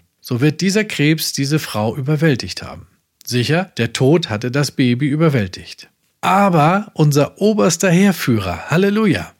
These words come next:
dieses großen Heeres, er ist die Auferstehung und das Leben.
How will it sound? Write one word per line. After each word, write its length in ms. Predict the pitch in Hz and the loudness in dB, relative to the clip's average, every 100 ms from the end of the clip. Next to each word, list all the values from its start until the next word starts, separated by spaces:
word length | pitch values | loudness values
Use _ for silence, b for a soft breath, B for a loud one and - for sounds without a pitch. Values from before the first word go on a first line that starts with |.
| - | -2
dieses 340 | 190 196 196 | 0 2 0
großen 400 | - 156 180 - | 0 2 2 2
Heeres, 560 | 185 220 202 107 - - | 4 4 2 0 -4 -6
er 180 | - 147 | -4 -2
ist 200 | 165 - | -2 -2
die 140 | 143 - | -4 -4
Auferstehung 840 | - 208 - 165 - 135 127 127 131 | 2 2 4 0 0 2 2 2 -2
und 180 | 120 110 | -4 -2
das 220 | 127 - | 0 0
Leben. 340 | 107 92 92 | -2 -4 -8